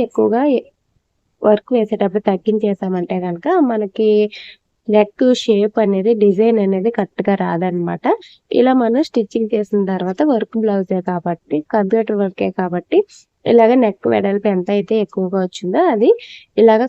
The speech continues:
క్రాస్ గా స్టిచ్ అనేది వేసేసుకోవాలన్నమాట. అదే మగ్గం వర్క్ అనుకోండి, మనం హ్యాండ్ తో వేస్తాం కాబట్టి నెక్ షేప్ కి అనుగుణంగా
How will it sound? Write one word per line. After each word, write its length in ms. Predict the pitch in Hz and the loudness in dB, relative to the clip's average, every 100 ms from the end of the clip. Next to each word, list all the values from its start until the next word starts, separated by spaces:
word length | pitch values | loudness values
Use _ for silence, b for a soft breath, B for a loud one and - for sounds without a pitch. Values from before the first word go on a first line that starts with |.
| - | -2
క్రాస్ 340 | 220 190 196 - | -2 0 -2 -4
గా 80 | 247 | -4
స్టిచ్ 320 | - 214 - 233 | -2 -4 0 2
అనేది 240 | 202 202 233 | 2 2 0
వేసేసుకోవాలన్నమాట. 1040 | 190 190 196 - 190 180 175 175 175 175 233 370 B B - 214 | 0 -2 -6 -4 -2 -2 -2 -4 -6 -4 -4 -4 B B -6 0
అదే 140 | 254 233 | 2 2
మగ్గం 280 | 202 208 233 | 0 0 0
వర్క్ 220 | 233 - 202 | 0 -2 -4
అనుకోండి, 320 | 185 190 190 196 | -2 -2 0 0
మనం 180 | 202 202 202 - _ _ _ _ - - | 0 0 -2 -4 _ _ _ _ -16 -2
హ్యాండ్ 280 | 240 214 226 | 0 2 2
తో 80 | 220 233 | 2 2
వేస్తాం 360 | 214 208 - 208 | 2 0 -2 0
కాబట్టి 360 | 202 196 190 285 302 233 220 | 0 -2 -2 0 2 2 0
నెక్ 240 | 202 - 240 | -2 0 -2
షేప్ 240 | - 214 208 - | 0 -2 -2 -2
కి 60 | 214 | 0
అనుగుణంగా 460 | 202 196 190 202 | 0 0 0 -2